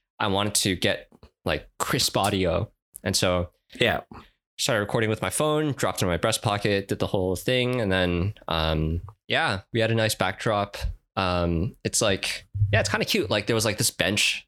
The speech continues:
Speaker 1: that we had a small picnic on.
Speaker 2: Oh,
Speaker 1: And then
Speaker 2: that's
Speaker 1: we were just
Speaker 2: nice.
Speaker 1: chilling and taking some selfies and pictures. And I was like, "Oh, let me, let's take a picture with a nicer camera." And, like, tried to set everything up. I was, like, super nervous.
Speaker 2: <laughs>
Speaker 1: Yeah.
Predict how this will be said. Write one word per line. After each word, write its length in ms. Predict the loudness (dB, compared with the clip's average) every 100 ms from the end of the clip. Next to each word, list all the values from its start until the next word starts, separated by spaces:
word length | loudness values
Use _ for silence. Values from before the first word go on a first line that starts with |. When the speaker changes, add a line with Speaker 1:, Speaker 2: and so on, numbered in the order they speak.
| -2
Speaker 1:
that 100 | 0
we 100 | 0
had 260 | 0 0
a 40 | 0
small 260 | 0 0
picnic 400 | -2 -4 -4 -2
on. 340 | -2 0 -2 -6 _ _ _ -10 -2
Speaker 2:
Oh, 100 | 0
Speaker 1:
And 20 |
then 60 | 2
Speaker 2:
that's 100 | 2
Speaker 1:
we 60 |
were 40 | 2
just 120 | 2
Speaker 2:
nice. 100 | 2
Speaker 1:
chilling 380 | 2 2 0 0
and 180 | -2 -2
taking 260 | 0 0
some 140 | 0 0
selfies 460 | 0 0 0 0
and 100 | 0
pictures. 460 | 0 0 0 0 0
And 120 | 0
I 40 |
was 100 | 0
like, 80 | 0 0
"Oh, 140 | 0
let 120 | 0 0
me, 280 | 0 -2 _ _ _ -6
let's 180 | -4
take 160 | -2 -2
a 40 |
picture 280 | -2 -2 -2
with 140 | -2 0
a 40 |
nicer 260 | 0 -2 -2
camera." 440 | -2 0 0 0 -2 -2 -4 -10 _
And, 140 | -2 0
like, 260 | 0 -2
tried 220 | -2 -2 0
to 60 |
set 140 | 0 0
everything 320 | 0 0 0
up. 260 | 0 -2 -6 -14 -10 -8 -10 -6
I 60 | -2
was, 100 | 0
like, 120 | 0
super 320 | 0 0 2
nervous. 640 | 2 2 2 2 0 0 -4 -6 0
Speaker 2:
<laughs> 720 | 0 0 -2 -2 -2 -2 -4 _ _ _ _
Speaker 1:
Yeah. 320 | -2 0 -2